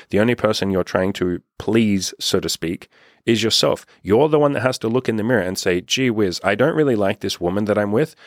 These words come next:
but I'm only with her because my family approve of her. What the fuck am I doing?" You're the one that has to lay your head on the pillow and go to sleep at night and ask yourself whether or not you're, you're happy with the decisions you've made. And so I wouldn't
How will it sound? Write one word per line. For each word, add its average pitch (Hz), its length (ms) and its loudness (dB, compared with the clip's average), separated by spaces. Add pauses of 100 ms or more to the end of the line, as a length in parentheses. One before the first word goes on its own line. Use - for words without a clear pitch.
(160)
but 95 100 2
I'm 101 120 4
only 143 200 4
with 101 240 0
her 95 100 2
because 90 300 -2
my 87 140 -2
family 98 420 0
approve 92 420 0
of 82 160 -4
her. - 220 -6 (460)
What 156 200 -2
the - 60 -8
fuck - 300 -4
am 117 80 2
I 120 100 2
doing?" 92 280 -2 (380)
You're 127 180 4
the 156 80 4
one 143 120 4
that 117 60 -2
has 113 180 -2
to - 80 -4
lay 95 160 2
your 107 180 2
head 107 200 0
on 98 100 0
the 90 80 -6
pillow 98 300 2
and 90 100 -6
go 98 120 0
to 90 80 -2
sleep - 280 0
at 78 100 -2
night 82 200 0
and 87 300 -6
ask 98 300 0
yourself 98 360 0
whether 98 280 2
or 90 80 0
not 95 220 0
you're, 90 260 -2
you're 90 120 0
happy 98 340 -4
with 90 160 -4
the 87 80 -4
decisions 87 480 -4
you've 85 140 -6
made. 101 280 0 (800)
And 92 140 -2
so 92 340 2 (320)
I 101 80 2
wouldn't 120 400 0